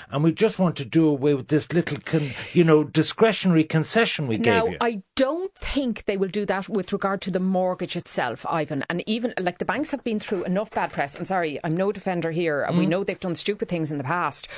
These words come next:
Speaker 2: but I can't see them fiddling around with existing mortgage conditions. This, um,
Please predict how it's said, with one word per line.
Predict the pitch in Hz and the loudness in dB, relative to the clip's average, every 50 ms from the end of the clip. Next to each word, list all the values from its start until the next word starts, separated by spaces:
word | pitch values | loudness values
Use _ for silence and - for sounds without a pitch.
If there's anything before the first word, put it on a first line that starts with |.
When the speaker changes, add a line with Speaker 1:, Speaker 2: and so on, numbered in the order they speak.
| - - - _ | -14 -16 -8 _
Speaker 2:
but | - 196 - - | -4 -4 -2 -4
I | 196 180 | -6 -6
can't | - - - 226 247 285 277 | -6 -4 -2 -2 -2 -2 -2
see | - - 294 | -2 -2 -2
them | 269 269 226 | -2 -4 -6
fiddling | - - - 226 220 202 180 | -4 -2 -2 0 0 0 -2
around | 170 165 165 156 147 143 143 - | 0 -2 0 0 -2 -2 -4 -4
with | - - - | -6 -6 -6
existing | 156 147 147 151 147 151 170 208 196 - - - 202 165 165 | -6 -6 -6 -8 -4 -2 -2 -2 -2 -2 -4 -4 -2 -2 0
mortgage | 170 165 151 143 - 165 - | 0 0 -2 -2 -4 -8 -8
conditions. | - 165 156 151 151 - - - 127 127 - - - - - - - | -6 -4 -2 -2 -2 -4 -4 -6 -6 -8 -8 -10 -14 -14 -10 -4 -2
This, | 220 277 285 - - - - - | -2 -2 -2 -2 -4 -4 -4 -2
um, | 214 202 196 185 170 160 151 | -2 0 0 0 0 -2 -4